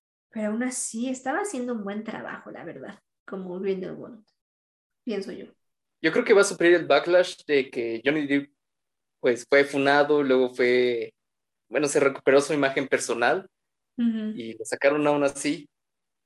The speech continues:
Speaker 2: Y además el hecho de que se ha postergado tanto, ¿no? Ya como que el hype para el fandom no se ha acabado, pero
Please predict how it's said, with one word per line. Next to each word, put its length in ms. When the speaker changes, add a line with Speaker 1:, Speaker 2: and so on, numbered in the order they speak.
Speaker 2:
Y 140
además 360
el 100
hecho 180
de 100
que 240
se 140
ha 100
postergado 600
tanto, 500
¿no? 360
Ya 160
como 200
que 100
el 80
hype 300
para 120
el 40
fandom 240
no 80
se 100
ha 40
acabado, 380
pero 200